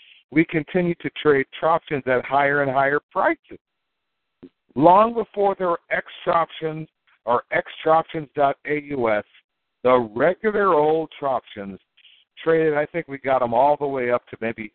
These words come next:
eight bucks or six seventy-five or seven twenty-five or something like that. And because the official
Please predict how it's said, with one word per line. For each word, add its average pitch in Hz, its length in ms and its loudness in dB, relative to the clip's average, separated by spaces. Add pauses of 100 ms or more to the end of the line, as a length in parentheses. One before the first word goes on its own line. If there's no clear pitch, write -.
eight 123 200 -6 (100)
bucks 104 320 -4 (640)
or 95 120 -4 (140)
six - 240 -4
seventy-five 113 800 2
or 95 80 -10 (120)
seven 117 460 -4
twenty-five 113 600 0
or 98 140 -6
something 156 280 0
like 104 260 -2
that. 101 220 0 (1200)
And 170 220 4
because 220 500 2 (100)
the 165 140 -4
official 226 880 -2